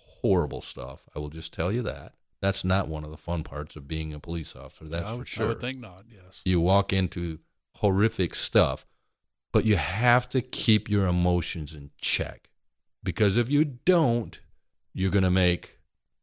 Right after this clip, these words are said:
Speaker 1: I'll say stupid, but they could be life-changing decisions because of emotions. I say that all to,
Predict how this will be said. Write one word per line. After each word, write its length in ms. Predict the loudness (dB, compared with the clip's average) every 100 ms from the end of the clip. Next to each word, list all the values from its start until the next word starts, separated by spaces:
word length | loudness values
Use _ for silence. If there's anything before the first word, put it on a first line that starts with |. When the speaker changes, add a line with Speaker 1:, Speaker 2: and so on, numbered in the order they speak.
| _
Speaker 1:
I'll 140 | 0 0
say 320 | 2 4 4
stupid, 920 | 2 -2 -2 2 4 4 2 0 2
but 160 | 0 2
they 140 | 0
could 260 | 2 0 2
be 140 | 0
life-changing 1040 | 0 2 4 2 -2 2 2 2 0 0 -6 _ _ _ _ _ -12 -2
decisions 920 | 0 2 4 4 4 2 0 -2 -6 _ _ _ -16
because 340 | -6 2 4 4
of 80 | 2
emotions. 760 | 4 4 2 -2 -8 _ _ _ _ _ _ _ -4
I 80 | -2
say 240 | 0 2
that 200 | 4 4
all 200 | 2 0
to, 160 | -4